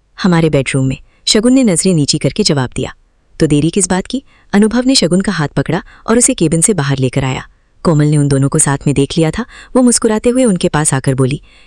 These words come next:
"इतनी smile कर रहे हो और हाथ पकड़ रखा है, Office बंक करने का इरादा है क्या?" "हाँ, सोचा तो कुछ ऐसा ही है। वैसे तो आकाश सर ऑफिस में नहीं आते हैं, लेकिन आए तो please संभाल लेना," शगुन ने जवाब दिया। इतने दिनों में वो अच्छे से समझ गई थी कि आकाश काफी professional थे।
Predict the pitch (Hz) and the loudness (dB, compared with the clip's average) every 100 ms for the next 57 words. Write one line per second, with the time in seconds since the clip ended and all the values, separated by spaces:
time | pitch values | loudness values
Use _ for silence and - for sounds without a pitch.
0 | - 180 - 175 - 143 151 175 180 180 | -8 -4 0 0 2 0 0 0 0 0
1 | 202 170 139 - 156 165 170 - 185 226 | 0 0 -2 -2 -2 0 0 -2 -4 -4
2 | - - - 143 165 143 135 135 175 185 | -12 -12 -4 -2 0 0 0 0 0 0
3 | 202 196 185 196 196 202 226 - _ _ | 0 0 0 0 -2 -2 -6 -12 _ _
4 | _ - 247 302 220 202 247 285 240 156 | _ -4 -2 0 0 0 -2 -2 0 0
5 | 151 147 147 143 - _ - 220 220 285 | 0 0 -2 -6 -10 _ -2 0 0 0
6 | 214 165 160 - 214 151 - - 220 185 | 0 0 0 0 0 0 -2 0 2 2
7 | 143 127 151 143 - - - 143 147 135 | 2 0 -2 -4 -8 -10 -2 0 0 0
8 | 165 254 262 247 165 139 131 127 123 135 | 0 -2 -2 0 0 0 0 0 -2 -6
9 | - - - 147 156 226 151 127 - 131 | -10 -4 0 2 2 0 0 -2 -2 -6
10 | - _ - - 226 254 226 233 247 240 | -8 _ -12 -6 -2 0 2 2 2 0
11 | 185 - 208 240 147 143 - 131 - - | -2 -2 -2 0 0 0 0 -2 -4 -14
12 | - - 175 147 160 170 - 143 254 165 | -18 -2 -2 0 -2 -2 -2 -2 -2 -2
13 | 143 135 139 131 - | 0 0 0 -2 -4